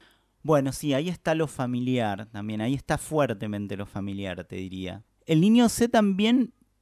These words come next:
lo firma porque cuando Baltasar hace una antología que se llamaba Rosario, Ficciones para una nueva narrativa, que fue en dos mil doce, si no recuerdo mal, uno de los cuentos que selecciona es,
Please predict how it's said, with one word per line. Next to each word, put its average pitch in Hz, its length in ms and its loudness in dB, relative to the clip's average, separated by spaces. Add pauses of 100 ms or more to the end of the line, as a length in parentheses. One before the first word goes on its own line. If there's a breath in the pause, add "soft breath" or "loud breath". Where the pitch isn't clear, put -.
lo 131 160 8
firma 196 680 2
porque 123 800 0
cuando 123 920 2
Baltasar 123 720 -2
hace 131 800 0 (140)
una 131 200 2
antología 135 720 0
que 127 100 -8
se - 140 -14
llamaba 120 380 -2
Rosario, 127 640 -4
Ficciones 120 420 -6
para 117 160 -8
una 120 160 -2
nueva 123 240 0
narrativa, 135 840 0 (140)
que - 120 -8
fue 180 160 0
en 185 40 2
dos 151 160 4
mil 143 260 2
doce, 131 460 4 (240)
si - 160 -4
no 120 140 8
recuerdo 120 440 4
mal, 139 300 2 (140)
uno 226 320 10
de 175 80 8
los 156 220 4
cuentos 190 580 0
que 147 120 -4
selecciona 165 920 -4
es, 127 160 -10